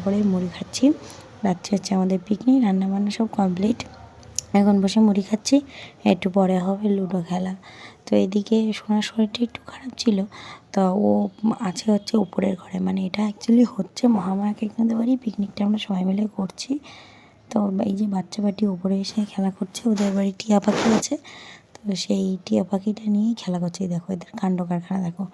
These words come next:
আর সৌরিক তো পশু পাখি ভীষণ ভালোবাসে, ও দেখে একদম ওর সামনেই বসে পড়েছে। তারপর ওকে একটু বাড়ি এনেছিলাম ওষুধ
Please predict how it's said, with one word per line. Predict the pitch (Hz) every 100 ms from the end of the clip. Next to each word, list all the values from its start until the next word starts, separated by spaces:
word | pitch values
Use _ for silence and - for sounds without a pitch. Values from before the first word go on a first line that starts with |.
| - - - -
আর | 214
সৌরিক | 202 233 233 233
তো | - 220
পশু | 226 -
পাখি | 226 220 220
ভীষণ | 208 - 233 226
ভালোবাসে, | 214 214 196 175 214 - - - _ -
ও |
দেখে | 196 190 190 220
একদম | 208 190 208
ওর | 208
সামনেই | - 185 180 180
বসে | 180 175 180
পড়েছে। | 185 190 - _ - - - _
তারপর | - 220 220
ওকে | 220
একটু | 233 -
বাড়ি | 220 214 208
এনেছিলাম | 220 233 233 247 226
ওষুধ | 208 226